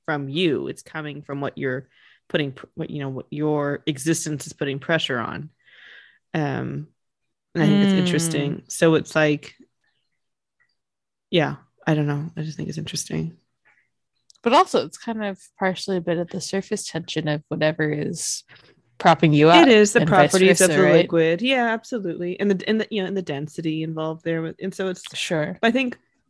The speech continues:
Speaker 1: I don't know, for gr-, growing up, I think I always felt that buoyancy was an internal thing mainly,
Speaker 2: Mm-hmm.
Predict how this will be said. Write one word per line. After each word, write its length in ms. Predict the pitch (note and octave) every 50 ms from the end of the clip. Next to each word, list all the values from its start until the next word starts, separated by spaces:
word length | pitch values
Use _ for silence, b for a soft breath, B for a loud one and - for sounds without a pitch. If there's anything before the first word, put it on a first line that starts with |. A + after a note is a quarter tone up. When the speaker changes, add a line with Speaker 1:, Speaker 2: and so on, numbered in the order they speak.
| _ _ -
Speaker 1:
I 40 | A3+
don't 80 | A3+ A3
know, 80 | G#3
for 140 | F#3+ - G#3+
gr-, 180 | G3+ G#3 - G3
growing 320 | A3 A#3 A#3 A3 G#3 G3+
up, 240 | G3+ G3+ G3 G3 -
I 140 | - F3+ F3+
think 260 | E3 - G3+ G#3 G#3
I 120 | G#3+ G3+ F#3+
always 280 | F3+ F3+ F3+ F3 F3
felt 180 | - F3 E3+ D3+
that 140 | D3+ C#3 D#3+
buoyancy 520 | - D3 C#3+ D3+ D#3+ E3 E3+ E3 - F#3 F3
was 340 | E3 D#3+ D3+ D3+ D3 - - _ -
an 180 | E3+ D3 C#3+ C3 _ -
internal 840 | D#3 D3+ D3+ C#3 C3+ - - - D3 B2+ C3+ E3+ G3 A3 A#3+ A#3+ - _ _ _
thing 300 | - C4+ C4+ C4+ C#4 C#4
mainly, 440 | C#4 C4+ C4+ C#4 D4 D4+ E4 F#4 F#4+ _ _ _ -
Speaker 2:
Mm-hmm. 360 | G#3 G3 F#3+ G3 G3 G3+ G#3+